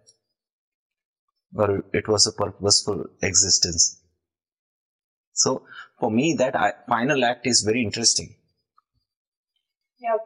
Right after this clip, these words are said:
Speaker 2: now this one, you know, because I said it is my most favorite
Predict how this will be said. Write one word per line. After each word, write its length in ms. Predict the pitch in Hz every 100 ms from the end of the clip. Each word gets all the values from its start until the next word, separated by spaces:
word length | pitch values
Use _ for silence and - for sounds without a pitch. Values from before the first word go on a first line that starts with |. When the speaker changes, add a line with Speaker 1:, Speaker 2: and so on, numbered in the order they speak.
| 202
Speaker 2:
now 300 | 233 233 233
this 280 | 262 269 -
one, 180 | 294 285 254
you 80 |
know, 320 | 233 233 233 220
because 320 | 190 190 202 208
I 120 | 214
said 340 | - 208 202
it 100 | 196
is 320 | 208 202 202 202
my 120 | 190 190 190
most 300 | 202 196 -
favorite 460 | 202 190 175 196 196